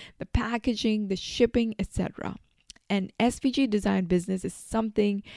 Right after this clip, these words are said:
you can start literally with five hundred bucks and start making a full-time income within a couple of months. I know it's really hard to believe, but let me tell you this.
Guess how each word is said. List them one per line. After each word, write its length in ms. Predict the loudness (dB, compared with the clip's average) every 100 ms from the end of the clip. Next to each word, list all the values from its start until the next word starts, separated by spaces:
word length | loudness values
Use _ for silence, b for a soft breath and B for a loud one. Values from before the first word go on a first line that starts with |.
| B B
you 280 | -2 4 4
can 160 | 4 -2
start 360 | -2 0 0 -2
literally 920 | -2 0 4 4 2 0 2 2 0
with 220 | 0 -2 -2 _ _ -2
five 240 | 2 2
hundred 340 | 2 2 0 2
bucks 460 | 0 0 -6 -16 -8 -2
and 240 | -2 -4
start 380 | -6 -2 0 0
making 320 | 0 0 -2
a 40 |
full-time 580 | -4 -2 0 2 0 -2 -4
income 420 | -4 -2 -2 -2 -4 0
within 500 | 2 4 2 2 -2
a 60 | -8
couple 420 | -4 -4 -2 -2
of 180 | -4 -4
months. 460 | -6 -6 -12 -18 -20 _ _ _ b b b _ 4
I 120 | 6
know 180 | 10 10
it's 220 | 10 4
really 380 | 6 10 12 10
hard 260 | 10 6
to 80 | 6
believe, 500 | 4 6 6 2 2
but 160 | 2 2 0
let 320 | 0 4 6
me 60 | 6
tell 240 | 4 4
you 140 | 2
this. 320 | 2 -2 -2